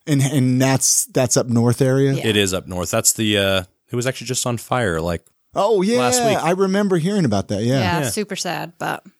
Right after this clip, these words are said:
Speaker 2: they got
Speaker 3: Yeah,
Speaker 2: it
Speaker 3: well,
Speaker 2: out
Speaker 3: they,
Speaker 2: pretty
Speaker 3: they got
Speaker 2: quick.
Speaker 3: that out. We, we luckily got rain that <laughs> exact same day. So it kinda helped put it out for 'em. But yeah, that's, that's one of the areas.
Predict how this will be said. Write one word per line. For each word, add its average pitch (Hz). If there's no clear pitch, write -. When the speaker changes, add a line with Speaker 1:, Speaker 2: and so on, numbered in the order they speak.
Speaker 2:
they 185
got -
Speaker 3:
Yeah, 101
Speaker 2:
it -
Speaker 3:
well, 131
Speaker 2:
out 143
Speaker 3:
they, 127
Speaker 2:
pretty 165
Speaker 3:
they 170
got 196
Speaker 2:
quick. 156
Speaker 3:
that 156
out. 135
We, 120
we 113
luckily 123
got 101
rain 95
that 85
<laughs> 92
exact 101
same 110
day. 101
So 92
it 90
kinda 101
helped 98
put 104
it 95
out 92
for 82
'em. 78
But 82
yeah, 117
that's, 117
that's 135
one 151
of 139
the 135
areas. 127